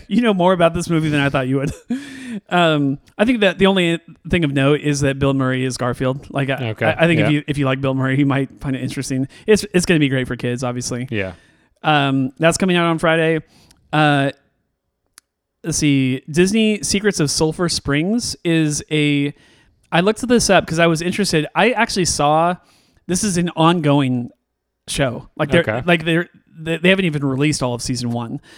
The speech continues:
Speaker 2: Hmm.
Speaker 1: Um, it is, it's interesting. It's not, I don't think it's for us. Uh, like, we're not the target audience for this. This is, like, your teen, you're probably, it's, like, teen live action kinda show. Um, C-, think C W. It kinda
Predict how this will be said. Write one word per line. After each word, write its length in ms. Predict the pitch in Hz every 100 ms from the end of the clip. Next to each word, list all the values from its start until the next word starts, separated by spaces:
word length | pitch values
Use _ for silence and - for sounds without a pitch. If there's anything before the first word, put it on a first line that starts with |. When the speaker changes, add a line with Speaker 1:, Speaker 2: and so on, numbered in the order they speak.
| -
Speaker 2:
Hmm. 120 | 160 98
Speaker 1:
Um, 420 | 156 139 135 127 - _ -
it 140 | 170
is, 480 | 185 190 175 170 - - _ _
it's 120 | 175
interesting. 400 | 202 208 214 175
It's 220 | 156 147 160
not, 260 | 165 185 -
I 80 |
don't 100 | 170
think 80 | 170
it's 100 | 170
for 140 | 170 151
us. 260 | 131 -
Uh, 120 | 135 139
like, 220 | 143 135
we're 140 | 160 160
not 140 | 139
the 60 | 123
target 260 | 139 131
audience 320 | 123 123 131
for 100 | 127
this. 200 | 139 135
This 160 | 156 147
is, 180 | 143 147
like, 160 | 139
your 240 | 143 135 131 - - -
teen, 540 | 190 160 156 151 160
you're 120 | 165 151
probably, 280 | 151 147 131
it's, 120 | 147
like, 160 | 151
teen 220 | 143 160 139
live 220 | 131 127
action 340 | 123 - 131
kinda 180 | 131 123
show. 320 | - 120 123 - - - - -
Um, 480 | 160 143 135 127 127
C-, 160 | - 214 -
think 200 | 220 190
C 120 | 185
W. 420 | 160 143 151 156 151
It 260 | 156 -
kinda 320 | 202 185 147